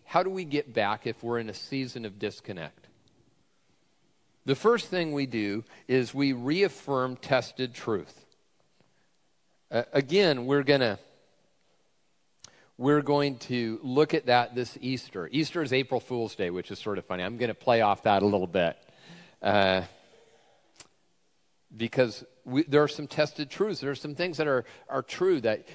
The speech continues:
y-, it doesn't really matter what your opinion is, because if you are looking at what experience, history,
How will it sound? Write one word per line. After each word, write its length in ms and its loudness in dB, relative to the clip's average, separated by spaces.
y-, 120 -4
it 60 -4
doesn't 260 0
really 200 4
matter 320 2
what 200 0
your 160 0
opinion 480 -6
is, 180 -6
because 320 -6
if 180 -8
you 200 -2
are 140 2
looking 800 -4
at 240 4
what 200 2
experience, 640 -4
history, 840 -4